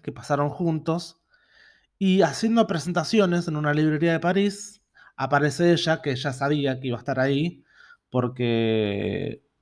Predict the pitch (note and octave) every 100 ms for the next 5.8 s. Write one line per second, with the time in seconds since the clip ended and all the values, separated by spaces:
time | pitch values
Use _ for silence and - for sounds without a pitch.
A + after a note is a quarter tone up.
0 | _ B2 D3 C3 C3+ C3+ C#3+ C3+ C#3 C3+
1 | A#2+ A#2 - A#2+ B2 B2+ C#3 D#3+ F#3 E3+
2 | F3 F#3+ F#3+ - - _ D3 C3 C#3+ D#3
3 | D3+ D3 C3+ - C#3 B2+ B2 - C#3+ D3
4 | C#3 B2+ C#3 C3+ C3+ C3+ B2+ - C#3 C3
5 | C#3 D#3+ G#3 G3+ F#3+ G#3 -